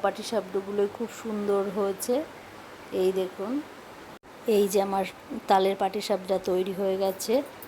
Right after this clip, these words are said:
এই রেসিপিটি আপনাদের যদি ভালো লেগে থাকে, একটা লাইক, কমেন্ট এবং প্রচুর শেয়ার করবেন, এবং আমার এই চ্যানেলে যেই বন্ধুরা নতুন, সাবস্ক্রাইব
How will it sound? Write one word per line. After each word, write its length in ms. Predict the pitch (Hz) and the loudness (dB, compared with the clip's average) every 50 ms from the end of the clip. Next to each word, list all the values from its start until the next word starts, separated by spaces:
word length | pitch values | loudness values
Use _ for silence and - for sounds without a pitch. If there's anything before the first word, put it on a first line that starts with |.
| - - - - - - - - - - - - - - - - - - - - - | -16 -18 -18 -18 -18 -18 -16 -16 -16 -16 -16 -16 -18 -16 -16 -16 -14 -14 -12 -2 4
এই 180 | 233 226 220 226 | 6 8 8 8
রেসিপিটি 580 | 233 208 202 - 226 214 202 208 202 190 214 | 8 6 6 4 2 0 0 0 0 2 4
আপনাদের 400 | 202 190 - 196 196 190 196 202 | 4 2 2 -2 -4 -4 -2 -2
যদি 200 | 196 202 196 196 | 0 0 0 -2
ভালো 280 | 185 185 185 185 185 180 | -2 -2 0 0 2 2
লেগে 240 | 185 185 185 202 180 | 2 2 2 0 0
থাকে, 260 | 185 190 185 - 196 | -2 -2 -2 0 0
একটা 300 | 180 180 - - - 185 | 0 0 -2 -2 0 2
লাইক, 320 | 190 185 180 175 180 185 185 - | 4 4 4 4 4 2 2 0
কমেন্ট 400 | 202 190 180 185 190 185 185 208 | 0 0 0 0 -2 -2 -2 -4
এবং 240 | 208 208 190 190 180 | -2 -2 -2 -4 -4
প্রচুর 280 | - 196 196 - 196 185 | -4 -6 -4 -2 -2 -4
শেয়ার 340 | - - 208 190 185 180 180 | -2 -2 0 0 2 0 0
করবেন, 420 | - 208 202 196 185 202 202 202 | 2 2 2 2 4 2 2 2
এবং 240 | 196 185 180 180 170 | 2 2 0 0 0
আমার 260 | 180 180 180 175 180 | -2 -2 -2 0 2
এই 80 | 180 185 | 2 2
চ্যানেলে 420 | 185 - 185 180 180 180 180 180 | 2 0 0 0 0 0 0 0
যেই 220 | 185 185 180 180 185 180 | 2 2 2 2 2 2
বন্ধুরা 380 | 190 185 185 180 196 190 190 185 | 0 0 0 2 2 4 4 4
নতুন, 360 | 185 180 175 - 190 185 190 | 2 0 0 0 -2 -2 -2
সাবস্ক্রাইব 540 | - 214 208 202 - - - - 185 180 | 0 0 0 0 -2 -2 0 4 4 4